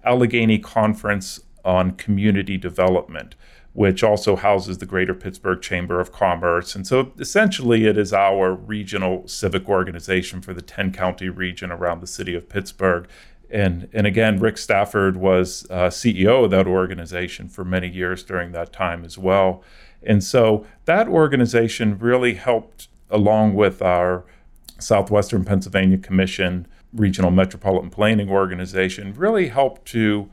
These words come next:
unite the local elected officials in the region and work closely as a region with the city of Pittsburgh and the state in order to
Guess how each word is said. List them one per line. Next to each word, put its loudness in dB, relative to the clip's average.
unite 2
the 0
local 4
elected 2
officials 2
in 0
the -2
region -2
and -2
work 0
closely 2
as 2
a -10
region -4
with -14
the -20
city -2
of 0
Pittsburgh 0
and -8
the -14
state -2
in -2
order 2
to -2